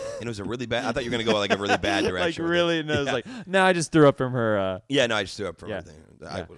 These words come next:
Speaker 2: I
Speaker 1: love
Speaker 2: used to get touched by my mom's friend, and, uh,
Speaker 1: <laughs>
Speaker 2: now I can't eat onions. Anyway, so back to you, Skylar.
Speaker 1: So, Jeremiah
Speaker 2: So,
Speaker 1: Wonders.
Speaker 2: uh, what's
Speaker 1: Um,
Speaker 2: going on, Skylar?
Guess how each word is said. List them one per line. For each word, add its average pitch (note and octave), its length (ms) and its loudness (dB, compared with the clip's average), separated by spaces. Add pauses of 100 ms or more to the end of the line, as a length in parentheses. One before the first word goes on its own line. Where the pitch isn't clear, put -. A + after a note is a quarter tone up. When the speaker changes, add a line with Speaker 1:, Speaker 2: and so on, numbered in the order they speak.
Speaker 2:
I C3+ 60 -2
Speaker 1:
love E3+ 80 4
Speaker 2:
used F#3 140 0
to - 20 -10
get D#3 160 -4
touched D3 300 -2
by C3 100 0
my A2+ 160 -4
mom's A#2 320 -4
friend, A#2+ 560 -4
and, G#2+ 340 -4
uh, G2+ 380 2
Speaker 1:
<laughs> - 80 -18
Speaker 2:
now D3 160 2
I E3+ 80 2
can't F3 260 -4
eat E3+ 140 0
onions. F3+ 360 -4 (320)
Anyway, C#4 340 2
so F3 140 -2
back B3 260 2
to A#3+ 60 -8
you, B3+ 160 0
Skylar. B2 520 2 (120)
Speaker 1:
So, C#3 120 6
Jeremiah B3+ 420 0
Speaker 2:
So, E4+ 80 6
Speaker 1:
Wonders. A4+ 300 6
Speaker 2:
uh, - 240 2
what's - 160 0
Speaker 1:
Um, - 80 -2
Speaker 2:
going G4+ 180 0
on, G#4 140 0
Skylar? F3 340 4